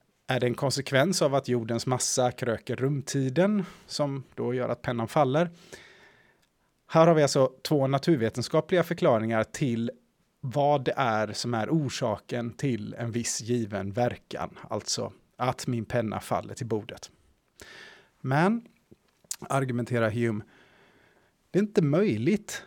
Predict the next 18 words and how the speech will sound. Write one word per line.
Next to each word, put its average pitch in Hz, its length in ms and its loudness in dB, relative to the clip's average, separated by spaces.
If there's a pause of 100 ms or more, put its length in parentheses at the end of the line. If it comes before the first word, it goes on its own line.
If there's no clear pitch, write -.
(180)
att - 400 0
med 120 360 -2
erfarenheten 113 920 -4
direkt 156 720 -2 (380)
erfara 104 360 -8
ett - 100 -16
fenomen 110 640 -8
så 110 320 -8
som - 380 -12 (120)
gravitation. 110 640 -12 (800)
Allt 185 380 -2
vi 135 60 0
kan 120 200 -2
observera 120 720 -2
är 101 380 0
effekterna - 920 -6 (140)
av 101 300 -2
gravitationen. 101 840 -8